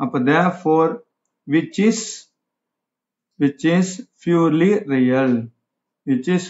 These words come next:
purely real. இது வந்து ரியலா இருக்கு அப்படின்னு proof ஆகும். சரிங்களா? So, இந்த சம்மை பொறுத்த வரைக்கும் கொஸ்டினை வச்சு ஒரு clear idea வந்து முதல்ல ஞாபகம் வச்சுங்க. இது five மார்க்ல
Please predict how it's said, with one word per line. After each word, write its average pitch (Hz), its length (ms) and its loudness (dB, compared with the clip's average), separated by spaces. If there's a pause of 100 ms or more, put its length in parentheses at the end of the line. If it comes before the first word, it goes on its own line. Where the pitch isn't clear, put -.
(120)
purely 165 520 2 (520)
real. 127 300 2 (640)
இது 147 180 2
வந்து 160 200 2 (420)
ரியலா 139 420 2
இருக்கு 123 260 -4 (240)
அப்படின்னு 139 380 -2
proof 135 260 -6 (100)
ஆகும். 113 200 -10 (160)
சரிங்களா? 151 360 -2 (340)
So, 151 100 0 (680)
இந்த 143 180 -2 (140)
சம்மை 202 340 2
பொறுத்த 165 320 -4
வரைக்கும் 139 480 0 (600)
கொஸ்டினை 202 440 2
வச்சு 165 260 0 (140)
ஒரு 160 160 0 (180)
clear 175 260 0 (160)
idea 170 320 2
வந்து 143 200 0 (100)
முதல்ல 147 340 0
ஞாபகம் 143 340 2
வச்சுங்க. 131 320 -2 (100)
இது 180 180 -2
five 147 320 -2
மார்க்ல 156 320 -2